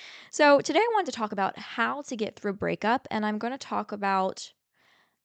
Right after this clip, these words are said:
what mistakes I made getting through my first breakup, and then what I did differently going through my second. Um, what I did differently really helped me to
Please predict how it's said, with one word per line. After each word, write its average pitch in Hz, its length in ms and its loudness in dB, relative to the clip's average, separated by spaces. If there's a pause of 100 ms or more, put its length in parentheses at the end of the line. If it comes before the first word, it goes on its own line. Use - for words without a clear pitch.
(520)
what 220 300 2
mistakes 214 420 -4
I 208 100 0
made 190 380 0
getting 185 280 -2
through 190 160 -6
my 175 160 -6
first - 460 -2
breakup, 175 500 -4 (300)
and 214 160 0
then 214 140 0
what 220 160 0
I 233 100 0
did 208 240 -4
differently 185 640 -6
going 196 280 -2
through 180 200 -2
my 170 340 -4
second. - 720 -8 (640)
Um, 214 220 2
what 247 100 2
I 339 120 2
did 254 240 0
differently 196 760 -4 (160)
really 254 340 0
helped - 500 -8
me 190 460 -6
to 190 720 -4